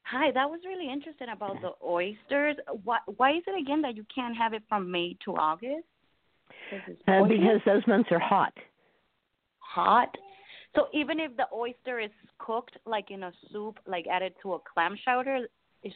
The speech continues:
Speaker 1: not recommended?
Speaker 2: We were talking about raw oysters, weren't we? She and I?
Speaker 1: Yeah. Right, right. So just raw. Don't have it raw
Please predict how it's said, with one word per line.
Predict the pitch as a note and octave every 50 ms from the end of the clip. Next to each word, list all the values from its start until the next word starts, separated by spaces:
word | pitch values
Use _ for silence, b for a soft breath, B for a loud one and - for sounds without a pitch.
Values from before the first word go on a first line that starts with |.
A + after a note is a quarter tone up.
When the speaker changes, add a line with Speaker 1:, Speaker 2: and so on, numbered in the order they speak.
| _ -
Speaker 1:
not | G3+ F#3
recommended? | E3+ F3+ F3+ E3 E3 F#3+ A3
Speaker 2:
We | A#3
were | A3+ -
talking | - A#3 F#3+ - - A#3 A3+
about | F#3+ F#3 G3 F#3+ F3
raw | D#3+ D3+ D#3 E3+ D#3 D3+ -
oysters, | F2 C3 C3+ B2+ - - F2+ E2+ F2 -
weren't | F2+ F2 -
we? | - F#3 B3+ - _ _ _ - -
She | - D#3
and | C#3+ A#2+
I? | A#2+ D3 G#3 C4 - _ _ _ _ G3 -
Speaker 1:
Yeah. | A3 G3 E3 - _ _ _ _ _ _ _
Right, | F3+ F3+ F3 D3 C3 A#2+
right. | C#3 B2 - _ _ _ _ _ _ _ _ _ _ _ _ _ _ _ _ _ _ _ _ _ _ _ _ _ _ _ _ _ _
So | - G#3 F3+
just | E3 - F3+ F#3 E3+ E3+ E3 - -
raw. | - D3 D3 D#3 D#3 C#3+ A#2+ - - _ _ _ _ _ _ _ _ _ -
Don't | D#3 D#3 D3+
have | D3 D3+ D#3+ D3+ D3 C#3+
it | - -
raw | - D#3+ D3+ C#3+ C3+ - -